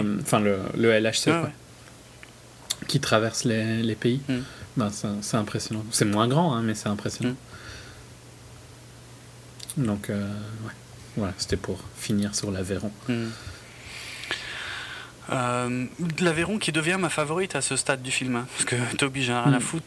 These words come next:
Speaker 2: de Dino non plus. Par contre, l'Aveyron, euh, voilà. Euh, je
Speaker 1: Hmm.
Speaker 2: kiffe.
Speaker 1: Moi, la paix, hein.
Speaker 2: <laughs> Bon, bah, on, on a été tous les deux déçus, hein.
Speaker 1: Non, par contre, il y a des, ouais, ouais.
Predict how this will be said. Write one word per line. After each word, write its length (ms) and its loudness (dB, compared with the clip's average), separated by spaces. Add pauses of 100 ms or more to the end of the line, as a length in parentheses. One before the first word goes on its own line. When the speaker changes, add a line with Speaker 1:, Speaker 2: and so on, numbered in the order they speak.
Speaker 2:
de 180 2
Dino 300 -2
non 160 -2
plus. 300 -2
Par 180 -2
contre, 240 0
l'Aveyron, 460 -2
euh, 20 -2 (180)
voilà. 220 -2 (760)
Euh, 180 -4
je 120 4
Speaker 1:
Hmm. 40 6
Speaker 2:
kiffe. 200 -2
Speaker 1:
Moi, 140 6
la 120 4
paix, 180 4
hein. 120 2
Speaker 2:
<laughs> 100 6 (1600)
Bon, 160 2
bah, 120 0 (140)
on, 120 0 (280)
on 160 6
a 80 4
été 180 0
tous 120 0
les 100 4
deux 160 -2
déçus, 420 0
hein. 40 4 (340)
Speaker 1:
Non, 200 10
par 200 8
contre, 160 6
il 40 6
y 40 10
a 60 10
des, 140 8
ouais, 260 6
ouais. 160 2